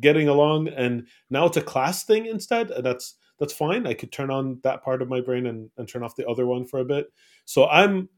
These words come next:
absolutely, like, the, the season two, the main character is Indian,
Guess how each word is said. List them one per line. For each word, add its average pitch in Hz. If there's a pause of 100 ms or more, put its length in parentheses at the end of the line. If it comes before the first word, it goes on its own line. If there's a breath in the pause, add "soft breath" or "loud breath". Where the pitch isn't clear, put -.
(320)
absolutely, 139
like, 147
the, 151
the 151
season 175
two, 185
the 135
main 147
character 143
is 117
Indian, 135